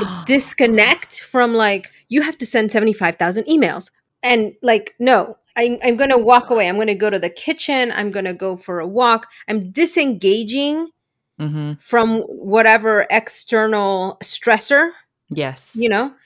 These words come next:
Speaker 1: Yes.
Speaker 2: to then be like, <sighs> "I gotta, I gotta disconnect to move forward."
Speaker 1: Absolutely.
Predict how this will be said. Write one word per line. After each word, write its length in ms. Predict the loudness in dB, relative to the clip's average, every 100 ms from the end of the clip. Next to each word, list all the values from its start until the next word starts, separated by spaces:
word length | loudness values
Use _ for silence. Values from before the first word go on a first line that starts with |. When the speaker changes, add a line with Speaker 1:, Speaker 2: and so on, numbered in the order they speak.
| _ _
Speaker 1:
Yes. 160 | -4 0
Speaker 2:
to 120 | 2
then 240 | 4 4
be 100 | 4
like, 240 | 4 2 0 -12 -18 -20
<sighs> 260 | _ _
"I 100 | -6 0
gotta, 500 | 2 2 0 -8 -12
I 100 | -8
gotta 200 | -6 -6
disconnect 520 | -6 -10 -6 -4 -4 -6
to 100 | -6
move 380 | -4 -4 -4 -4
forward." 440 | -8 -8 -10 -20 -20 _
Speaker 1:
Absolutely. 840 | -4 -4 -4 -8 -10 -12 -14 -16